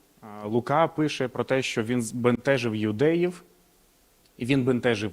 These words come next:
учнів тим, що він став са-, сам став учнем. Він всіх бентежив. Змінившись,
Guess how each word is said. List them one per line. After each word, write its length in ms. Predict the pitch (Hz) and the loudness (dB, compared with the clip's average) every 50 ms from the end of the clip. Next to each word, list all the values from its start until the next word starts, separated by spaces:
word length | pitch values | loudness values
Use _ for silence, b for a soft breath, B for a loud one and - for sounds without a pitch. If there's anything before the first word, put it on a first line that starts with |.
| - | -4
учнів 540 | - 143 175 170 - 175 175 180 180 175 - - _ _ _ _ _ _ _ _ _ _ | -2 -2 -2 -2 -2 -2 -2 -2 -2 -6 -14 -20 _ _ _ _ _ _ _ _ _ _
тим, 160 | - 165 175 | 0 0 0
що 160 | - - 143 | 2 0 -2
він 140 | 127 131 131 | 0 0 -4
став 220 | - - 151 165 165 | 0 0 0 0 0
са-, 480 | 147 - - - - - 139 139 - | -4 -10 -12 -10 -4 -2 -2 -2 -2
сам 260 | 127 - - 151 170 160 | -4 -2 -2 -2 -2 -2
став 260 | - - 143 135 - | -2 -4 -4 -4 -2
учнем. 440 | - 156 - - - 104 92 90 - - _ _ _ _ _ _ _ _ _ _ _ _ _ _ _ _ _ _ _ _ _ _ - | -6 -8 -8 -6 -10 -8 -10 -10 -10 -16 _ _ _ _ _ _ _ _ _ _ _ _ _ _ _ _ _ _ _ _ _ _ -4
Він 100 | 127 151 | -4 -4
всіх 240 | 147 - 233 190 139 | -2 0 0 0 2
бентежив. 500 | 143 165 151 - 131 104 - 90 - - - - _ _ _ _ _ _ _ _ _ _ _ _ _ _ _ _ _ _ _ _ _ - _ _ - - _ _ _ _ | 2 0 4 4 4 2 2 -2 -8 -10 -14 -20 _ _ _ _ _ _ _ _ _ _ _ _ _ _ _ _ _ _ _ _ _ -20 _ _ -20 -20 _ _ _ _
Змінившись, 880 | 113 110 135 160 170 156 131 123 117 117 - - 175 202 - - - | -6 -2 2 2 4 4 4 4 2 0 -4 -4 -4 -4 -6 -12 -16